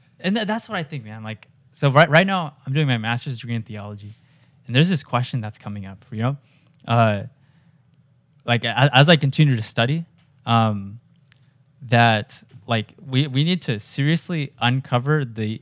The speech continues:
and promote the Eastern Church's role in the new evangelization. Because I think that's a, that's a huge part of, you know,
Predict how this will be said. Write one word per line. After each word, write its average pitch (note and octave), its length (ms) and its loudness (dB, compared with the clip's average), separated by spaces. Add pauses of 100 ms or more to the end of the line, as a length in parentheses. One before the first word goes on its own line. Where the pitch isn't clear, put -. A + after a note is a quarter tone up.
and A2 320 -2
promote A#2 500 -2 (180)
the G#2 300 -8 (400)
Eastern D#3+ 460 -2
Church's C3+ 520 -6
role B2 300 -4
in A#2+ 120 -10
the A2 60 -8
new A#2+ 200 -8
evangelization. G#2 840 -10 (1080)
Because B2 200 -2
I A#2+ 120 6
think E3 220 -2
that's B2 260 0
a, G#2+ 80 -6
that's G#2+ 200 -12
a G2+ 40 -14
huge D3 640 -6
part C#3 480 -6 (280)
of, G#2+ 440 -4 (600)
you A2+ 100 -8
know, G2+ 340 -8